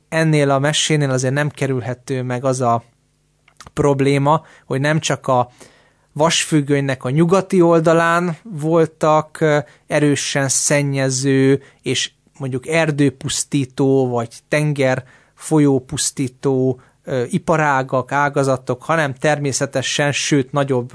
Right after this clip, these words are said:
ö, méretekben a vasfüggönynek a keleti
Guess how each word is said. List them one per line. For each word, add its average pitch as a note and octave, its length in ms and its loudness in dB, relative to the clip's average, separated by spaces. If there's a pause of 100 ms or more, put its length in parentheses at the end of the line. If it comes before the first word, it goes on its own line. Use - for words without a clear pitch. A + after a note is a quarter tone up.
ö, C3 200 -4 (400)
méretekben C3 840 -4
a B2 80 -2
vasfüggönynek B2+ 760 -6
a B2+ 120 -10
keleti A#2+ 540 -6